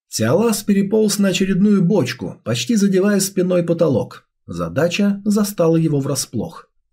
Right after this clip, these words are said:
Думать о собственной позиции по такому важному экономическому вопросу и одновременно желать испортить Амалерусу профиль было невозможно. Действительно, его золотые водоросли просто мелочь.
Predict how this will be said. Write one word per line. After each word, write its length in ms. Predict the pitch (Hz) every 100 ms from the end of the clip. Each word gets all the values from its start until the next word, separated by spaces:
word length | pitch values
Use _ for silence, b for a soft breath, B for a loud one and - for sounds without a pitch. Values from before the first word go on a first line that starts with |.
| _ _
Думать 480 | - 82 170 180 170
о 80 | 160
собственной 540 | - 190 - 165 165
позиции 640 | 160 123 180 214 - 190
по 120 | 170 156
такому 360 | 139 202 175
важному 540 | 147 190 139 123 101 -
экономическому 800 | 165 170 175 190 - 160 - 135
вопросу 760 | 117 107 208 214 - 208 - -
и 80 | 160
одновременно 720 | 160 175 170 185 208 170 143
желать 340 | 143 190 190 -
испортить 600 | 160 - 185 170 165 -
Амалерусу 580 | 151 180 147 120 - 101
профиль 540 | 196 202 214 208 - -
было 320 | 120 190 180
невозможно. 840 | 170 165 143 143 127 - - - _ _ _ _ _ _
Действительно, 840 | 92 90 120 - 101 - 69 69 _ _ _ _ _
его 340 | - 90 175
золотые 460 | 165 165 160 196 180
водоросли 640 | 139 208 196 185 - 190
просто 420 | 190 185 170 175
мелочь. 540 | 170 185 160 - -